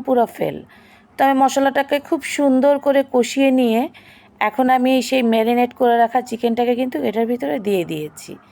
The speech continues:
প্যানের ভিতরে কিন্তু আমি দিয়ে দিয়েছি। আর আমি প্যানে কিন্তু একটু ঘি দিয়েছিলাম, এটা মনে হয় ভিডিওতে উঠেনি, আমি দেখতে পাচ্ছি না। যাই হোক, তেলের ভিতরে আমি ঘি দিয়ে দিয়েছিলাম।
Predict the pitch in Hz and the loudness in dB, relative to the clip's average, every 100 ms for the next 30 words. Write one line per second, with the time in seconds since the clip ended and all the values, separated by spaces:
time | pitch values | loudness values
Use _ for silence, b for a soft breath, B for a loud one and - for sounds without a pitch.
0 | b b b b _ 226 233 247 269 269 | b b b b _ -2 0 2 2 2
1 | 269 277 294 381 359 262 202 196 170 165 | 0 -2 -2 -2 0 0 0 -2 -2 -6
2 | 156 156 - 170 B B B B _ 208 | -10 -12 -16 -16 B B B B _ -2
3 | 220 226 220 220 - 220 247 247 240 240 | 2 2 2 2 0 0 0 2 0 0
4 | 240 247 254 254 262 208 - 262 254 262 | 0 0 2 0 -2 -4 0 2 4 2
5 | 240 - 220 214 254 359 B B B B | 2 0 0 2 0 -4 B B B B
6 | _ - 247 247 240 247 247 226 220 240 | _ -2 0 2 2 2 2 2 2 2
7 | 240 233 233 240 233 220 226 233 247 247 | 2 0 2 0 0 0 0 0 -2 0
8 | 262 240 220 - 226 214 320 427 B B | -2 0 -2 -2 0 2 0 -4 B B
9 | B B 208 262 285 254 262 - 277 269 | B B 0 2 2 2 0 0 0 2
10 | 254 269 294 269 247 214 240 202 185 170 | 0 0 0 0 0 0 0 0 -2 -2
11 | 165 160 - 175 | -6 -8 -10 -8